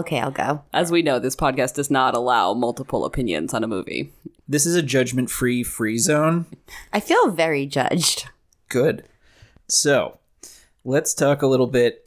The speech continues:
Speaker 3: about the background of Jaws before we dive right into the rest of it.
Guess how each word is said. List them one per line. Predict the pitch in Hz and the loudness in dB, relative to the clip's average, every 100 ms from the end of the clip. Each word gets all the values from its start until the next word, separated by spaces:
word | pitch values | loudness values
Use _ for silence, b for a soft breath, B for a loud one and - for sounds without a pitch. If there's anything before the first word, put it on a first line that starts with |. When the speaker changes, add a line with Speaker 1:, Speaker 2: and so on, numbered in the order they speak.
| - | -4
Speaker 3:
about | 120 120 117 | 0 0 -2
the | |
background | 113 113 113 107 107 95 | -2 0 0 -4 -6 -6
of | 107 | -4
Jaws | 107 98 95 95 | 0 0 -2 -4
before | - - 113 104 | -8 -2 -2 0
we | 104 101 117 _ _ _ _ _ _ _ - | -2 -4 -8 _ _ _ _ _ _ _ -2
dive | 135 120 120 117 117 | 0 2 0 -2 -2
right | 117 120 113 | 0 2 2
into | 113 117 110 113 | 0 -4 -6 -4
the | 104 101 | -4 0
rest | 113 113 - | 2 2 0
of | 104 | -4
it. | 82 87 | -4 -6